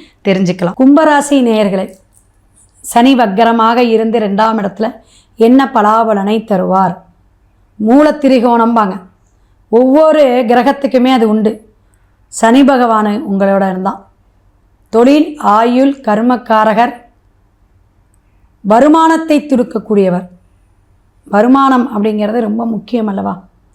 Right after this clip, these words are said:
எந்த ஒரு விஷயத்தையும் ஸ்ட்ராங்கா செய்யணும், உறுதிபட செய்யணும். உயர்வான சிந்தனை உண்டு, அதிகமான ஆசைகள் உண்டு, நல்ல அலைச்சல். எதா இருந்தாலும் பார்த்துக்கலாம். எவ்வளவு தூரம்,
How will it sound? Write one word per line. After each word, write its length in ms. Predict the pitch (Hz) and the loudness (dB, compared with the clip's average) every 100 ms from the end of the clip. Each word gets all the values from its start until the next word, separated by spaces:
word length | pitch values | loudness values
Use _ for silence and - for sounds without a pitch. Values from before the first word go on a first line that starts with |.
| _ _ _ _ _ _ | _ _ _ _ _ _
எந்த 320 | 240 277 311 339 | 2 4 4 4
ஒரு 180 | 302 269 | 2 0
விஷயத்தையும் 580 | 254 - 277 - 285 277 | -2 -2 -2 2 2 2
ஸ்ட்ராங்கா 420 | 247 226 254 262 | 0 0 2 0
செய்யணும், 360 | 233 233 233 247 | 0 0 0 -2
உறுதிபட 560 | 214 233 233 254 226 233 233 | -2 -2 0 0 2 0 -2
செய்யணும். 420 | 220 214 226 254 - _ _ _ _ _ _ _ | -2 -2 -2 -4 -8 _ _ _ _ _ _ _
உயர்வான 760 | 226 262 294 302 294 302 330 339 | 2 4 4 2 2 2 2 0
சிந்தனை 420 | 330 247 240 240 | 0 0 2 0
உண்டு, 340 | 214 220 214 262 - - _ - | -2 -2 0 0 -2 -12 _ -6
அதிகமான 760 | 190 254 277 269 269 285 269 190 - _ _ - | -2 2 2 2 2 0 -2 -6 -14 _ _ -4
ஆசைகள் 560 | 214 254 254 269 254 220 | 0 0 0 0 2 0
உண்டு, 360 | 214 202 214 247 240 - _ _ _ | -2 0 0 0 -4 -18 _ _ _
நல்ல 280 | 202 220 262 285 | -4 0 2 2
அலைச்சல். 520 | 233 220 226 - 220 - _ _ _ _ _ _ _ _ _ _ | 2 -2 -2 -2 -4 -8 _ _ _ _ _ _ _ _ _ _
எதா 280 | 214 226 269 | -2 0 2
இருந்தாலும் 400 | 277 262 277 277 | 2 0 0 0
பார்த்துக்கலாம். 460 | 240 240 240 233 208 | -2 -2 -4 -2 -2
எவ்வளவு 380 | 208 277 294 | 0 0 2
தூரம், 320 | 277 277 240 | 2 2 0